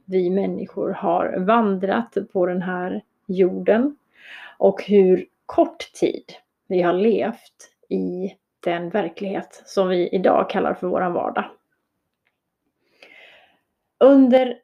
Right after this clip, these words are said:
många tusentals år så har människans inre system för stress utvecklats. Och de har utvecklats för ett liv på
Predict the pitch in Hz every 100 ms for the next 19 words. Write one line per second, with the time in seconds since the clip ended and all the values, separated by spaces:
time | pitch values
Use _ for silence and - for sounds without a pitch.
0 | _ - 226 247 277 277 226 214 214 208
1 | - _ - 269 190 - 180 175 190 175
2 | 180 - - - - - - - 190 180
3 | 170 160 - 202 196 180 165 - 180 160
4 | 208 - - - _ _ - 220 208 196
5 | 180 170 180 - 180 175 - 196 175 165
6 | 160 - - 180 160 - - - - -
7 | - - - _ - 208 185 - 147 -
8 | - - - - - - _ _ _ _
9 | - - 202 220 233 240 233 208 202 208
10 | 196 196 - 180 180 196 202 208 208 196
11 | - - 175 165